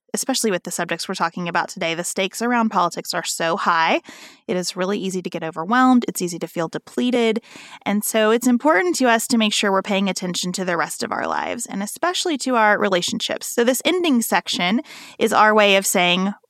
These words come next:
we are more than our political discussions, and so are you, and we've gotta constantly be working on our relationship with each other and with you. And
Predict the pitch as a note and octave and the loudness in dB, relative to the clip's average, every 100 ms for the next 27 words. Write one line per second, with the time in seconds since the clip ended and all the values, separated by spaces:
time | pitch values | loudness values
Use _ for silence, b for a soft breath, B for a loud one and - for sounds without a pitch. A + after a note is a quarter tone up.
0 | - G#3+ A3 C#4 C#4+ C#4+ C4+ C4 A#3+ B3 | -4 0 2 4 4 4 4 4 4 2
1 | A#3 A3+ A3 G#3+ - G3 - C#4+ F4 G#3 | 0 0 -2 -2 -2 -2 -2 -4 -2 -4
2 | G#3 G3+ G3 F3+ F3 E3+ A#3 D#4+ G#3+ F#3+ | -2 0 0 0 -2 0 0 0 -2 -2
3 | F3+ E3+ F3 E3+ E3+ - - F3+ F3+ E3+ | -2 -2 -2 -4 -4 -6 -6 -6 -4 -6
4 | F#3+ E3+ E3 E3 E3 F#3 G3 C4+ C4+ D4 | -6 -4 -4 -4 -2 -4 -2 -2 -2 -4
5 | D4+ C#4+ C4+ C4+ C4 C4 A#3 A3 A3+ G#3 | -4 -4 -4 -2 -2 -2 -2 -2 -2 -2
6 | G3 B3+ G#4+ B B B B B - G3+ | 0 0 -4 B B B B B -6 -2
7 | G3 G3 | 0 0